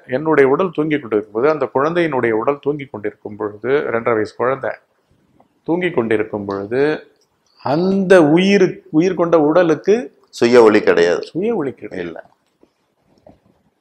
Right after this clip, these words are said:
Speaker 1: அந்த சுய ஒளியாக விழிப்பு நிலைக்கு அது வரும் பொழுது அதன் மேல் ஏற்றப்படுகிறது, அதுவும் ஏற்றிக்கொள்கிறது.
Speaker 2: ம்.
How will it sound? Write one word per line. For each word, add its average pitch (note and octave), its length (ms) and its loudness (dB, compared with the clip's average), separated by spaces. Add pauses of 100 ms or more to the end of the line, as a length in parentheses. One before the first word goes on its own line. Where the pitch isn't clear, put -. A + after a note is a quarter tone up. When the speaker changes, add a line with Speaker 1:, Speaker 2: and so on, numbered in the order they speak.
(1040)
Speaker 1:
அந்த G#3+ 640 6
சுய A3 540 4
ஒளியாக G#3 1120 4 (680)
விழிப்பு F#3+ 640 0
நிலைக்கு E3 420 2
அது C3+ 140 2
வரும் E3+ 360 0
பொழுது C#3 720 -2 (840)
அதன் D#3+ 300 0
மேல் G3+ 200 2
ஏற்றப்படுகிறது, D#3 880 -2 (1120)
அதுவும் A3 340 4
ஏற்றிக்கொள்கிறது. E3+ 840 4 (120)
Speaker 2:
ம். D#2+ 420 -8